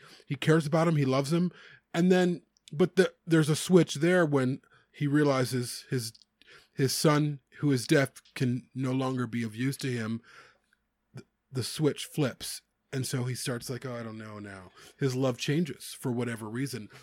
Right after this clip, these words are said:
But I think up until that point, I mean, he runs in there and saves his boy,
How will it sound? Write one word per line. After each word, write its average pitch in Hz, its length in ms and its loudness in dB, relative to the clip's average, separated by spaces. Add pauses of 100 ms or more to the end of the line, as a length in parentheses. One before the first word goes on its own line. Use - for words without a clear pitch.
(120)
But 127 100 -6
I 127 80 -2
think 139 260 -4
up - 160 -10
until 143 300 -2
that 127 180 -6
point, 156 320 -2
I 127 60 -10
mean, 131 140 -6
he 139 100 -8
runs 135 320 -2
in 156 140 0
there 143 320 -2 (340)
and 131 160 0
saves 170 380 6
his 135 100 2
boy, 110 400 -8